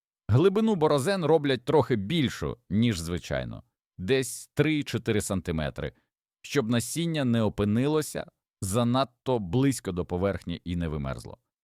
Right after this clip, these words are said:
Дехто з досвідчених господарів радить робити борозни заздалегідь і залишати їх порожніми до моменту посіву. Коли настане потрібна прохолода,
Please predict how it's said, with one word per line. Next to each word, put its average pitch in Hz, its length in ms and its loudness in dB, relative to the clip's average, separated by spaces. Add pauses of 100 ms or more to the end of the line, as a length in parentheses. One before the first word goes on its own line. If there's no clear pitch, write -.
(340)
Дехто 156 340 -2
з 101 60 -2
досвідчених 101 640 -4
господарів 87 760 -4
радить 98 420 0
робити 87 460 -4
борозни 82 680 0
заздалегідь 73 880 -8 (340)
і 110 80 -2
залишати 101 600 -2
їх 101 180 -4
порожніми 85 760 0 (100)
до 101 140 2
моменту 87 460 0
посіву. 60 520 -10 (560)
Коли 123 220 2
настане 143 500 0
потрібна 82 420 -4
прохолода, 85 720 -2